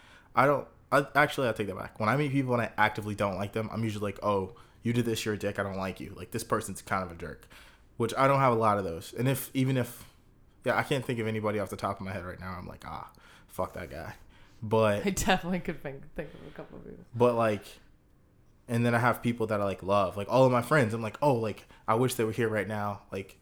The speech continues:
Speaker 1: they're cool. I wanna be around them." And then there's people I'm just like, "Oh, like, you know, it's cool. They, they can be around, not be around. They're fine." And that's okay. Like, I'm sure there are people that feel that way about me. And I'm like,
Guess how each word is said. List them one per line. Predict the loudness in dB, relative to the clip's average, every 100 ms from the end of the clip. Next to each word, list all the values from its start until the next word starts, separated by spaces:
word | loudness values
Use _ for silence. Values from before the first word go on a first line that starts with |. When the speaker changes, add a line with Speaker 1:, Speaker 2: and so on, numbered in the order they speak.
| -8
Speaker 1:
they're | -6
cool. | 0 0
I | 0
wanna | -2 -6
be | -4
around | -4 -2 -4
them." | -6
And | -6
then | -6
there's | -6
people | -6 -8 -6
I'm | -10
just | -12
like, | -8
"Oh, | -6 -4
like, | -6 -10 -20 _ _ _ _ _ _ _ _ _ -14 -14 _ -10
you |
know, | -6 -6
it's | -8
cool. | -12 -12
They, | -12 -14 -12
they | -10
can | -10 -14 -16
be | -14
around, | -10 -10 -12
not | -14
be | -12
around. | -10 -10
They're |
fine." | -10 -10 -10 -12 _ _ _ _ _ _ -20 -16 -2
And | 2
that's | 4
okay. | 4 4 2 2 -6 -20 -4
Like, | -4 -4 -4
I'm | 0 2
sure | 2 2
there | 2
are | 2
people | 0 0
that | 0
feel | 2
that | 2
way | 4
about | 2 2
me. | -2 -4
And | -6
I'm | -6
like, | -6